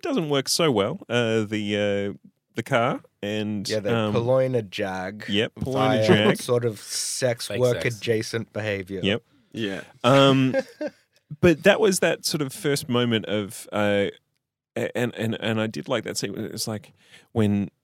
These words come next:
Speaker 1: when she says, "Oh, you know, I blew everyone in the, um, in the,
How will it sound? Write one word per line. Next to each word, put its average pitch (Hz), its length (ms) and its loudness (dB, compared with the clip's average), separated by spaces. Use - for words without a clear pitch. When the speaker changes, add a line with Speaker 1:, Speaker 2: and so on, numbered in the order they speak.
Speaker 1:
when 107 180 -2
she - 140 -4
says, 101 260 -2
"Oh, 101 140 4
you 92 160 0
know, 87 160 0
I 87 60 2
blew 90 320 0
everyone 85 520 -2
in 85 360 -6
the, 85 360 -6
um, 85 440 -6
in 101 180 -4
the, 87 280 -4